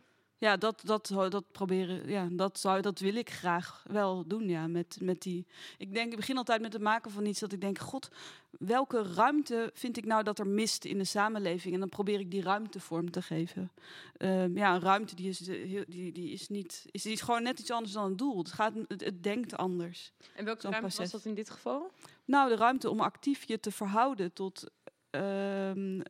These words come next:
Speaker 1: tot de natuur, zeg maar, die, waaraan je je moet aanpassen. Dus het ging over die, die,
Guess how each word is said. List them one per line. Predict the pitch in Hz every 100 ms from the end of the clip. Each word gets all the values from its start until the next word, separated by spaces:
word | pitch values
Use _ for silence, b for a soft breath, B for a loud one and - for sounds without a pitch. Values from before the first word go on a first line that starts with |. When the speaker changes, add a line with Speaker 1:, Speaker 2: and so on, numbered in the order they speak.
| -
Speaker 1:
tot | 220 202
de |
natuur, | 190 180 262 285 220 180
zeg | 214
maar, | 220 208
die, | 185 208 -
waaraan | 185 208 - 208
je | 208
je |
moet | 202 202
aanpassen. | - 226 202 165 - 170 185 _ B B -
Dus | 185
het |
ging | - 214 196
over | 208 202
die, | 190 202 190
die, | 196 185 175